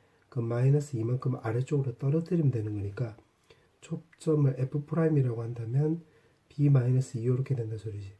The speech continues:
그럼 요것도 그냥 같다로 풀면 되겠네. 그럼 여기 값이 마이너스 이가 나오려면 여기 값이 바로 이가 나오면 되는 거니까 A 값은 팔 나오면 되는 거고 여기 값은 일이 나오면 되는 거니까 B 값은 바로 삼이 나오면 되는 거지.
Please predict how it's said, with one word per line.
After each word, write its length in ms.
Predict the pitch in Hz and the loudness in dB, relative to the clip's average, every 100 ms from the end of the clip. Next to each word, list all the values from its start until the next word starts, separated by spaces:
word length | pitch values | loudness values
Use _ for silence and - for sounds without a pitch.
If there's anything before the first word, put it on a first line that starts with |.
| _ - | _ -6
그럼 160 | 143 | 2
요것도 280 | 139 139 151 | 4 4 2
그냥 180 | 127 117 | 0 0
같다로 420 | - 135 170 156 | -2 0 0 0
풀면 220 | 131 113 | -2 -4
되겠네. 320 | 104 101 107 95 - _ - - _ | -4 -6 -8 -12 -20 _ -20 -20 _
그럼 160 | - 127 | -2 6
여기 260 | 147 170 165 | 8 6 4
값이 240 | 143 127 | 4 2
마이너스 520 | 113 113 135 143 - | 2 4 4 2 -2
이가 220 | 101 127 | -2 2
나오려면 500 | 131 127 117 113 120 | 4 4 2 -2 -2
여기 240 | 113 135 139 | 0 0 0
값이 240 | 127 120 117 | 0 -2 -2
바로 240 | 113 110 | -4 -6
이가 300 | 101 107 131 | -6 0 2
나오면 240 | 139 127 | 4 4
되는 220 | 123 104 104 | 0 -4 -4
거니까 420 | 104 - 139 143 147 | -6 -4 -4 -2 -2
A 160 | 135 | -2
값은 300 | 131 117 117 | -2 -6 -6
팔 220 | - 165 | -6 -2
나오면 220 | 151 147 127 | 0 2 0
되는 220 | 107 104 | -2 -6
거고 420 | 104 98 131 110 - _ _ _ _ _ _ _ - | -6 0 0 0 -10 _ _ _ _ _ _ _ -2
여기 220 | 143 156 | 0 2
값은 360 | 147 135 131 - | 4 4 4 2
일이 200 | 170 185 | 0 4
나오면 220 | 156 123 | 4 4
되는 220 | 117 110 | 2 -4
거니까 300 | 113 117 127 120 | -4 -4 -6 -4
B 120 | 147 | -4
값은 340 | 143 127 117 | -2 -4 -4
바로 200 | 113 113 | -6 -6
삼이 280 | 131 - 190 | -6 -2 2
나오면 320 | 131 113 110 | 2 0 -6
되는 240 | 101 110 107 | -8 -8 -6
거지. 180 | 107 | -10